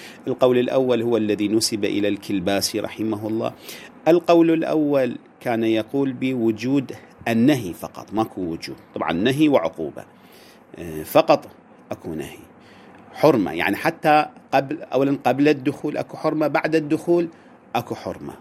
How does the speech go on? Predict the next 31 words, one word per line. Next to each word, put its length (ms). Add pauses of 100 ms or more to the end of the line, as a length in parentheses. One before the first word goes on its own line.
والاضطرار 800
لا 200
يرفع 420
الحرمة. 420 (100)
خب، 140
من 160
خلال 420
كلام 340
المصنف 540
بعد 300
اتضح 480
أن 180
ال-، 160 (340)
أن 140
هذا 280
القول 380
مو 240
صحيح 500
لوجود 440
الاضطرار. 640 (840)
القول 480
الثاني 720
هو 160
صاحب 440
الفصول، 480
إن 60
شاء 240
الله 160
بكرة 380
راح 220
يجينا. 360